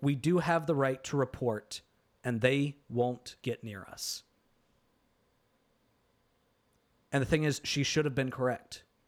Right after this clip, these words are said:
Journalists should have been allowed to do their job. But unfortunately, the current administration, the current government within Israel has authoritarian tendencies that causes them to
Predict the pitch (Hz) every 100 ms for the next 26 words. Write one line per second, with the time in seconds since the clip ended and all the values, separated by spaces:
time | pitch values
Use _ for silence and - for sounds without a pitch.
0 | _ _ 113 131 143 147 - 139 131 123
1 | 127 123 120 117 117 123 117 107 110 95
2 | - _ _ _ _ _ _ _ _ _
3 | - 127 120 135 147 - 165 160 165 170
4 | - _ _ _ _ _ - - - 170
5 | 208 208 180 170 170 - 143 147 160 156
6 | - _ - - 147 165 147 147 147 156
7 | 156 - _ - 123 143 143 135 131 143
8 | 156 165 - _ _ _ _ _ _ _
9 | _ - 127 127 139 151 160 156 151 151
10 | 135 139 139 147 143 - 113 127 143 143
11 | 127 143 143 127